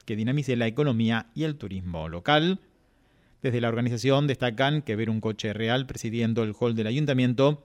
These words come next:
es una forma creativa y directa de invitar a la ciudadanía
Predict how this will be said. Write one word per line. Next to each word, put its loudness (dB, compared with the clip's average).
es -14
una -4
forma -2
creativa 0
y 2
directa 0
de 0
invitar -2
a -4
la -4
ciudadanía 0